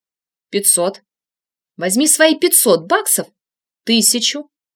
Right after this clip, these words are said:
«А что за маньяк?» спросила Василиса, забираясь на место пассажира. «Душитель-секретарш».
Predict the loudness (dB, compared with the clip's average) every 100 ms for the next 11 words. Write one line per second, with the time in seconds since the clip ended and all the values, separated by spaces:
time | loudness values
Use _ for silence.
0 | _ _ _ _ _ _ _ _ _ _
1 | _ _ -12 -4 -4 -2 -2 0 0 2
2 | 2 0 -2 -10 _ _ _ _ -6 0
3 | 0 0 -2 -2 -2 0 0 0 0 0
4 | 0 0 -2 -2 -4 -6 -4 -2 -2 -4
5 | -8 -10 _ _ _ _ _ _ -2 0
6 | 2 2 2 0 -2 -2 -2 -4 -4 -8